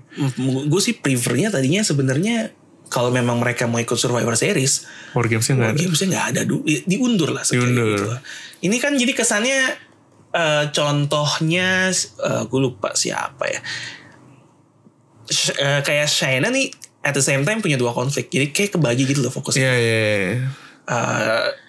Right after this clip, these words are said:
Speaker 1: that's what happened with Adam Cole juga gitu.
Speaker 2: Hmm.
Speaker 1: Eh, maksudnya Survivor Series adalah masa di mana seharusnya semua superstar dalam satu brand berjuang untuk brand supremasi
Speaker 2: Iya,
Speaker 1: mereka kan.
Speaker 2: betul, betul.
Speaker 1: Walaupun tetap aja kadang-kadang ada yang model Dean Ambrose tuh.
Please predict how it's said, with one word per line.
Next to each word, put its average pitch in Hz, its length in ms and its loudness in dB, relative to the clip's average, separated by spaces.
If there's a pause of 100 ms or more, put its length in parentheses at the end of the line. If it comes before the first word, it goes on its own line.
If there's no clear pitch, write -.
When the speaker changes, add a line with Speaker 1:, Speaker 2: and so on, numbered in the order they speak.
Speaker 1:
that's 120 240 0
what 135 160 0
happened 135 320 2
with 127 120 2
Adam 120 280 -2
Cole 117 240 0
juga 135 320 2
gitu. 117 160 -2 (320)
Speaker 2:
Hmm. 113 160 2
Speaker 1:
Eh, 110 80 0
maksudnya 147 320 0 (100)
Survivor 202 540 0
Series 139 340 0
adalah 147 640 0
masa 147 480 0
di 185 100 2
mana 147 320 2
seharusnya 190 840 0
semua 190 320 2
superstar 180 560 0
dalam 151 160 2
satu 151 240 0
brand 160 240 2
berjuang 151 400 0
untuk 202 160 0
brand 143 160 0
supremasi 127 480 0
Speaker 2:
Iya, 127 160 2
Speaker 1:
mereka 170 180 2
kan. 120 140 -2
Speaker 2:
betul, 110 400 0
betul. 104 220 0
Speaker 1:
Walaupun 123 280 -4
tetap 131 220 -4
aja 156 240 0
kadang-kadang 127 400 0
ada 135 140 0
yang 127 100 2
model 123 260 0
Dean 120 220 0
Ambrose 139 340 2
tuh. - 140 0